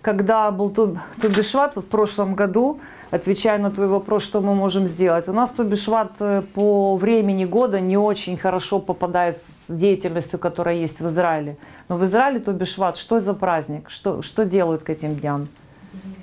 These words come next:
Speaker 2: высаживают.
Speaker 1: Деревья высаживают. Понимаете, это забота об Эрец Исраэль. Я говорю, сделайте у-, его осенью, сделайте что угодно.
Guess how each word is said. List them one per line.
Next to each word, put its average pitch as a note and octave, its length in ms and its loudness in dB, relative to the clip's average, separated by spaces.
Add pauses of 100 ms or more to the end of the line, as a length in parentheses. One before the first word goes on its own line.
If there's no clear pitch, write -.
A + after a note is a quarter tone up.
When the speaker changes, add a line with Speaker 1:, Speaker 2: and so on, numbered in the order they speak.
Speaker 2:
высаживают. - 580 -4
Speaker 1:
Деревья A3 420 4
высаживают. E3+ 500 -2
Понимаете, G3+ 540 2
это G3 160 0
забота G#3+ 480 0
об F3+ 160 -2
Эрец G#3+ 280 -2
Исраэль. G3 600 0 (360)
Я G3 220 2
говорю, C4 320 2
сделайте A#3 640 2
у-, A3 120 2
его A3+ 340 4
осенью, F3+ 400 0
сделайте G3+ 480 2
что G#3 260 -2
угодно. G3 560 0